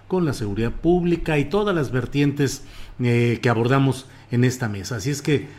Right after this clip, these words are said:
Víctor Ronquillo, como siempre, muchas gracias y buenas tardes.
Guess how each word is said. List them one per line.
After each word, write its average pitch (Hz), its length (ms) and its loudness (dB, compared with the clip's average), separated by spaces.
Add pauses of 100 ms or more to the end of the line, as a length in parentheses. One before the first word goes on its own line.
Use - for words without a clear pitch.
Víctor 175 300 4
Ronquillo, 180 420 4
como 156 180 4
siempre, 170 360 4
muchas 175 340 4
gracias 156 400 2
y 135 40 0
buenas 147 300 0
tardes. 139 500 -4